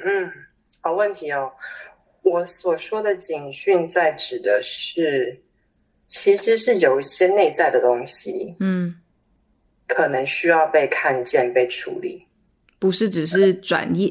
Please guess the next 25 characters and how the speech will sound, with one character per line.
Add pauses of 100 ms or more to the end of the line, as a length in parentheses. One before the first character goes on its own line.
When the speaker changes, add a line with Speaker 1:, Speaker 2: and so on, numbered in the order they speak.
Speaker 2:
转
职、
换
一
个
跑
道， (680)
就
Speaker 1:
或
做
更 (120)
多 (120)
事， (100)
对。
Speaker 2:
就
可
以
搞
定
的。
嗯，
OK。 (260)
Speaker 1:
对， (640)
没
错。